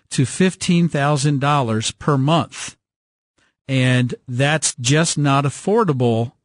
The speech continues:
for a lot of people. So this just could be a financially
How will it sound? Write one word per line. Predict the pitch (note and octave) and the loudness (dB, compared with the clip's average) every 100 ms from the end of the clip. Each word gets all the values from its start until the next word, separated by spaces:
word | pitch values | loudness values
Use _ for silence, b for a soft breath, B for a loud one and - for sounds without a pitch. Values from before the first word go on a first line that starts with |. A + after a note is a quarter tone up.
| _ _ _ | _ _ _
for | - C#3+ C#3 C#3 | -8 -2 0 0
a | C#3 C3+ | -2 0
lot | A#2 A#2+ B2+ | 0 2 0
of | A#2 | -2
people. | - D#3 B2 G2 | 0 0 0 -6
So | - D3 | -2 0
this | C3+ G#3 - | 2 0 0
just | G#3+ G3 - | -2 -2 0
could | F#3+ C#3+ | -2 0
be | C#3 C3 | 2 2
a | B2 | 0
financially | - C3 B2 D3 D3+ D#3 C#3+ C#3 | -2 -2 2 0 0 0 2 0